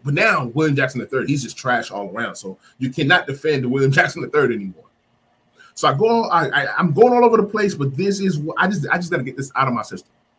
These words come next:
'Cause, you know, it's hard to record these pods as a Washington football, Washington Commanders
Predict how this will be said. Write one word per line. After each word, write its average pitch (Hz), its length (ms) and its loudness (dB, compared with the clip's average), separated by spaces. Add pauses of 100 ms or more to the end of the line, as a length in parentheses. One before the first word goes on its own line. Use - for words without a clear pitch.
(160)
'Cause, 107 380 -10
you 143 240 -8
know, 123 200 -6 (240)
it's 147 160 0
hard 190 200 4
to 185 80 0
record 151 440 0
these 143 200 0
pods 127 420 2
as 101 160 -10
a 98 40 -10
Washington 123 540 -4
football, 117 680 -4
Washington 120 440 -6
Commanders 117 720 -8